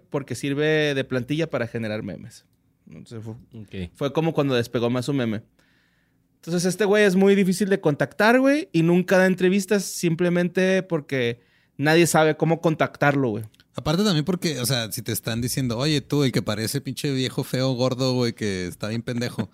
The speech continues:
Speaker 3: <laughs> ¿quieres hablar de por qué pareces un feo gordo que está bien pendejo?". Pues claro que le va a decir que no, güey.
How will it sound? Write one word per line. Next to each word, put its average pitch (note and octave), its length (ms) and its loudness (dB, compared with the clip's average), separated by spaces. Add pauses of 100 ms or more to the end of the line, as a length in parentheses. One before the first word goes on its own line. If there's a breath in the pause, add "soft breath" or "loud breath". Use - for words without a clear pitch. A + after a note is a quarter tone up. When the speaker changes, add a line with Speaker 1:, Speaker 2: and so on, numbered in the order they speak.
Speaker 3:
<laughs> - 360 -18
¿quieres C3 260 -2
hablar A#2+ 260 0
de C#3 100 0
por C3+ 140 -4
qué B2+ 100 -2
pareces C3 320 -4
un C#3+ 160 0
feo C3+ 280 0
gordo C3+ 340 0
que - 60 -6
está - 160 -8
bien B2+ 120 -4
pendejo?". D#3+ 420 -6
Pues A#2+ 180 -10
claro E3+ 240 -2
que - 80 -2
le D3+ 60 0
va D3 60 0
a F3 40 2
decir F#3+ 240 0
que F#3 160 -4
no, F3 200 -2
güey. G3+ 240 -6